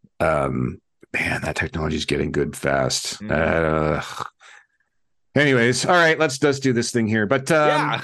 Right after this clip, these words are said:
Speaker 2: Yeah. <laughs>
Speaker 1: um, but yeah, anyway, so that was a couple of things. But yeah, so some, some stuff out there to get, at least get, get to the theater. And actually, I was just looked up for an update. This will just, this is gonna be a total homer,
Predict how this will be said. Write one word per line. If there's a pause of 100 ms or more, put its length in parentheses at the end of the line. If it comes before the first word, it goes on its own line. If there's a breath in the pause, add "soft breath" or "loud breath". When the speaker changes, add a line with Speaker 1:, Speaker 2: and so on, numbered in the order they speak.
Speaker 2:
Yeah. (120)
<laughs>
Speaker 1:
um,
but
yeah,
anyway,
so
that
was
a
couple
of
things.
But
yeah,
so (140)
some, (240)
some
stuff
out
there
to (300)
get,
at
least
get,
get
to
the
theater. (240 loud breath)
And
actually,
I
was
just
looked
up
for
an
update.
This
will
just,
this
is
gonna
be
a
total
homer,